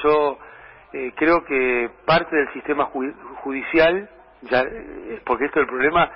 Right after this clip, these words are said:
también el sistema penitenciario está sujeto, eh, a los dictados del lawfare.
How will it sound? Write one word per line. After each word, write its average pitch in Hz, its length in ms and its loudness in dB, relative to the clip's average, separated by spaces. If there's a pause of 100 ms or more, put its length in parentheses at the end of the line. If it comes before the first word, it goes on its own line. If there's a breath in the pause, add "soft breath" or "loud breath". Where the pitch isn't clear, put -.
(360 loud breath)
también 165 360 2
el 139 240 0
sistema 156 320 0
penitenciario 139 600 0
está 131 140 -4
sujeto, 160 640 0 (480 loud breath)
eh, 127 460 -4 (100)
a 127 140 0
los 123 340 2 (120)
dictados 147 460 4
del 131 140 -2
lawfare. 135 480 2